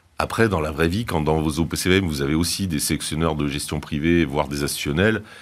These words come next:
tournez votre portefeuille pour faire des recettes en dégradant la performance, vous pouvez pas vraiment y jouer à ça, hein. Mais l'A M F est dans son rôle de protéger les épargnants qui n'ont pas les moyens de vérifier.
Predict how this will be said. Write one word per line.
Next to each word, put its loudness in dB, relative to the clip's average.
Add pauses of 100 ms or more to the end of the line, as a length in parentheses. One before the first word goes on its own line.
(160)
tournez 4
votre 0
portefeuille -2
pour -6
faire -2
des -2
recettes 0
en -4
dégradant -4
la -2
performance, -2
vous -16
pouvez -8
pas -2
vraiment -4
y 0
jouer 2
à -4
ça, -8
hein. -4 (380)
Mais -6
l'A -2
M 0
F 0
est -16
dans -4
son -4
rôle 4
de -2
protéger 0
les -2
épargnants 0
qui -6
n'ont -2
pas 0
les -2
moyens -4
de -8
vérifier. -4